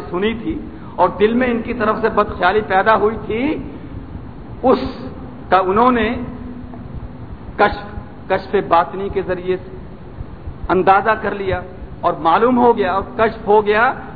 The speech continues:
کہ میرے بارے میں بیوی کی طرف سے چند باتیں سن کر ان کے دلوں میں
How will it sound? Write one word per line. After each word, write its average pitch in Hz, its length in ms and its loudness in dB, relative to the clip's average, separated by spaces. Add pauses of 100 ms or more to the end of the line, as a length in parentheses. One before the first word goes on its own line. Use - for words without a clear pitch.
کہ 196 100 2
میرے 202 420 6
بارے 254 360 4
میں 254 220 -4 (500)
بیوی 254 360 -2
کی 277 140 -6
طرف 247 280 0 (100)
سے 240 100 4
چند 262 340 2
باتیں 233 340 4 (120)
سن 214 180 -2
کر 226 160 -2
ان 208 220 -6
کے 208 120 0
دلوں 226 320 4
میں 262 280 0